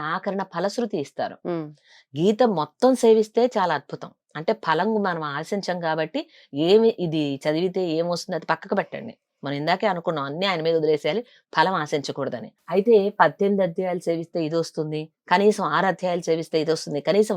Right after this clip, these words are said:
Speaker 1: ఒక అధ్యాయం సేవించాలి, కనీసం ఒక శ్లోకం సేవించాలి, ఇవన్నీ కాదు. మనం ఎంత చదివామన్నది కాదు, చదివింది మననం చేసుకోవాలి, మననం చేసింది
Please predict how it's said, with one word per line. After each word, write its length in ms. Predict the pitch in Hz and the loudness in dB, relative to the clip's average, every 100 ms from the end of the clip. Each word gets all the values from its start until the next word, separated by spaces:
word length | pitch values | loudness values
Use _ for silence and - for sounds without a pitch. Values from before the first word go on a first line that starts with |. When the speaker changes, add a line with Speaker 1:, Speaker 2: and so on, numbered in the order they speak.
| 139 | 0
Speaker 1:
ఒక 100 | 190 | 2
అధ్యాయం 320 | 170 - 185 165 | 0 0 -4 -2
సేవించాలి, 400 | 165 160 156 160 - _ 220 | -2 0 -2 -2 -6 _ 6
కనీసం 260 | 269 269 220 | 6 4 0
ఒక 100 | 165 | 0
శ్లోకం 360 | 196 175 214 233 208 | 4 4 4 2 0
సేవించాలి, 320 | 190 180 - 208 | -2 -4 -4 2
ఇవన్నీ 300 | 233 262 320 254 | 4 4 2 2
కాదు. 200 | 180 143 - _ - - 190 | 2 -2 -8 _ -20 -4 2
మనం 180 | 208 247 190 170 | 4 4 4 4
ఎంత 200 | 208 262 254 | 2 2 4
చదివామన్నది 600 | 254 262 262 247 226 202 151 | 4 6 2 2 0 0 -2
కాదు, 160 | 131 - - _ - | -4 -10 -20 _ -2
చదివింది 640 | 208 202 262 294 269 202 247 403 _ _ - 151 | 2 6 6 6 6 6 4 0 _ _ -8 -4
మననం 280 | 175 233 226 | 2 4 4
చేసుకోవాలి, 520 | 160 - - 131 127 139 _ _ 160 | 0 -4 -8 -6 -6 -10 _ _ -4
మననం 320 | 170 202 269 254 | 0 2 4 4
చేసింది 400 | 220 190 180 185 | 4 2 -4 -2